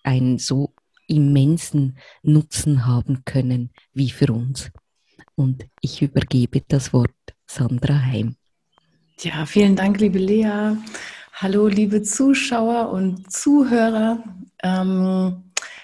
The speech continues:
Speaker 2: ich darf heute mit dem ersten Prinzip beginnen, mit Mind. Und, ähm,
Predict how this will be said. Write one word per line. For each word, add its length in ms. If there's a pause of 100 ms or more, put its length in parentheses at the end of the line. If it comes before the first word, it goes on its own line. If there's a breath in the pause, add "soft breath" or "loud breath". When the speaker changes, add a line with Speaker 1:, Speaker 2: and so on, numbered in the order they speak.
(120)
Speaker 2:
ich 220
darf 380
heute 200
mit 160
dem 160
ersten 540
Prinzip 600
beginnen, 540
mit 340
Mind. 840 (680 loud breath)
Und, 960
ähm, 680